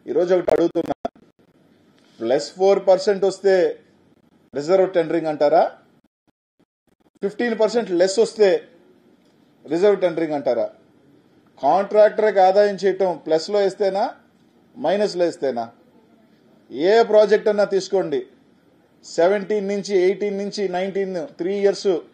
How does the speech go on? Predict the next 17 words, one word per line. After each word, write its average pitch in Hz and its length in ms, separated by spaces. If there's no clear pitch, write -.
పిలిచిన 185 300
టెండర్స్లో 185 720
తొంభై 208 400
శాతం 196 460
వర్కులు 190 320
ప్లస్లో 196 420
ఉన్నమాట 196 380
వాస్తవం 175 440
కాదా 160 200
అని 160 100
అడుగుతా. 139 300
దాన్ని 175 560
పచ్చకామర్లు 208 600
ఉన్నవాడికి 190 540
లోకమంతా 190 520
పచ్చ 180 360
ఉన్నట్టు 190 640